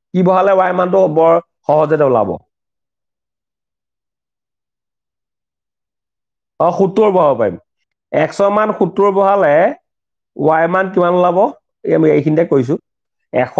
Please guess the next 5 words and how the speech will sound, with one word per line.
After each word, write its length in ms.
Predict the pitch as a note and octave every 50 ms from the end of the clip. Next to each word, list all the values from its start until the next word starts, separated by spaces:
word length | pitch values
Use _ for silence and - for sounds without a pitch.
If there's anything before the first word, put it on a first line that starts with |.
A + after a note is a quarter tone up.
| F3 F3
ষাঠি 420 | E3+ G3 - - - - F3 F#3 F#3+ G3 A3 C4 - _ _ _ _ _ _ _ _ _ _ _ _ _ _
বিয়োগ 420 | - A#2+ B2+ C3 D3 E3 - G3 A3 - - - _ _ _ _ _
দুই 280 | - A#2 B2 C3+ D3 D3 D3
পূৰণ 400 | D#3+ D3+ D3 D3+ D3+ E3+ G3+ A3
সত্তৰ। 400 | - - C3 - - G#2+ F#2+ E2+